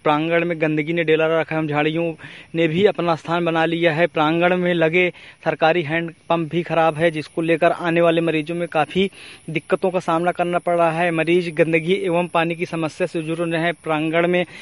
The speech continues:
स्थित सरकारी हैंडपंप की हालत तो बहुत ही खराब है, कई महीनों से बंद पड़ा है, जिसको लेकर इस तरफ किस-, किसी की ध्यान नहीं जा रहा है। आपको बता दें कि जब यहाँ पर मरीज आते हैं तो दवा लेने के बाद उनको पानी सतत होती हो दूर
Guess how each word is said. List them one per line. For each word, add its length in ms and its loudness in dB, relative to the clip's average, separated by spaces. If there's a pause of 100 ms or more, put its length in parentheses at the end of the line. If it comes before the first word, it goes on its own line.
(220)
स्थित 260 0
सरकारी 400 2
हैंडपंप 440 -4
की 80 -6
हालत 220 0
तो 120 -2
बहुत 280 2
ही 40 -6
खराब 380 0
है, 140 4
कई 240 0
महीनों 340 -2
से 160 -4
बंद 320 -2
पड़ा 260 0
है, 180 -2
जिसको 300 -4
लेकर 360 0
इस 260 -12 (360)
तरफ 200 -2
किस-, 160 -12
किसी 460 -14
की 80 -2
ध्यान 200 -2
नहीं 160 -4
जा 140 2
रहा 140 0
है। 160 -2 (500)
आपको 240 -6
बता 300 2
दें 120 -4
कि 140 -10
जब 140 2
यहाँ 160 0
पर 120 -4
मरीज 300 -2
आते 260 -2
हैं 140 -2
तो 140 -6
दवा 260 0
लेने 320 -4
के 120 -4
बाद 160 -2
उनको 180 -8
पानी 220 -4
सतत 220 -8
होती 280 -4
हो 80 -4
दूर 220 -8